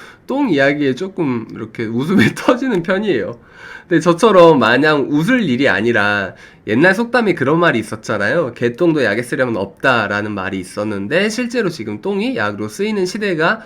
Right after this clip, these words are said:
왔죠. 그래서 난치병이나 치료하기 까다로운 병이나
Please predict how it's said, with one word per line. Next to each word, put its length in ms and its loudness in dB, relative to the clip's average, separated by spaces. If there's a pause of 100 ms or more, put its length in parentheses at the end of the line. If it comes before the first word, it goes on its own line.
(180)
왔죠. 580 -4 (420)
그래서 760 2 (420)
난치병이나 840 -2 (140)
치료하기 560 0
까다로운 440 2
병이나 540 -6